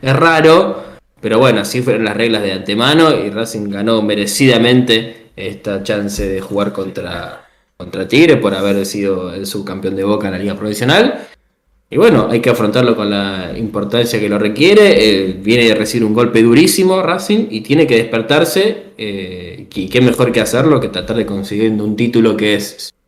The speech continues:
menor, es cierto, pero bueno, es un título que tiene que afrontar sí o sí, y si lo afronta, lo tiene que ganar.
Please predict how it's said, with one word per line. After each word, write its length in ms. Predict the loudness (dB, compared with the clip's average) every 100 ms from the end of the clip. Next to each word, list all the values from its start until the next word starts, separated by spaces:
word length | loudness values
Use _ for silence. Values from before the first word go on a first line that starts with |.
| _
menor, 720 | -6 0 4 6 4 2 -4 -12
es 180 | -12 0
cierto, 640 | 4 4 2 -2 -4 -6 -18 _ _ _ -16
pero 160 | -4
bueno, 220 | 0 0 -2
es 100 | -8
un 80 |
título 300 | -10 -6 -6
que 80 | -6
tiene 200 | -4 -6
que 60 | -6
afrontar 420 | -12 -12 -8 -8
sí 140 | -6
o 80 | -8
sí, 300 | -2 0 2
y 260 | 0 -6 -12
si 160 | -16
lo 80 | -14
afronta, 440 | -6 0 2 4 2
lo 80 | 0
tiene 180 | 0
que 80 | -2
ganar. 400 | -4 -6 -10 -20